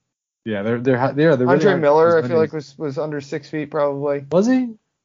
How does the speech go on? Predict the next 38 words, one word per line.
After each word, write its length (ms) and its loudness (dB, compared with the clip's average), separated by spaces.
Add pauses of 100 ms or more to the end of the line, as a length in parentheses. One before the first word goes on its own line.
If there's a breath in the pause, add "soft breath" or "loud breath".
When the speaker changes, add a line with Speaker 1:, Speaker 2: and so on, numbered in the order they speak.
(120)
Speaker 2:
Maybe 200 4
he 80 4
was 180 -2
six 240 -4
on 120 -4
the 80 -4
dot. 320 -2 (180)
I 40 -10
mean, 140 2
Kyle 240 4
Lowry's 360 2
Speaker 1:
He 40 -20
Speaker 2:
pretty 180 -8
small. 480 -14
I 80 -4
mean, 140 -4
you 60 0
don't 160 0
think 160 -2
of 80 -4
it 60 -4
'cause 160 -8
he's 140 -6
a, 260 -4
a 80 -10
burly 460 -4
fella, 440 -4 (520)
but 280 -4 (720)
Speaker 1:
Norris 180 2
Cole 320 0
is 80 -8
smart, 280 -20 (140)
small 360 -8
with 140 -14
the 240 -14
Speaker 2:
Yeah, 180 -2
Norris 300 0
Cole. 460 -2